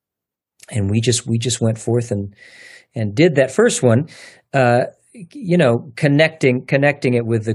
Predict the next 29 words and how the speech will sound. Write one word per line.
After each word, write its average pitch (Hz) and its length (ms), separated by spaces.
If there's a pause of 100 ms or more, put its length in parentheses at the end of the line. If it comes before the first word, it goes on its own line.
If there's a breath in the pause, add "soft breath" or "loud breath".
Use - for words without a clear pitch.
(120)
the 117 100
Gershwin 117 420
Prize. 98 300
You 120 60
know, 110 200
it 135 180
went 143 260
on, 143 220
I 131 100
mean, 127 140
when 131 160
we 160 100
got 165 160
nominated 123 460
for 110 160
a 98 60
Grammy, 104 460 (500 soft breath)
I, 107 120 (160)
I 107 160
was 101 320 (300)
kind 104 220
of 90 80
flabbergasted, 113 720
but 98 100
then 120 120
when 110 100
we 113 120
actually 120 340
won 113 500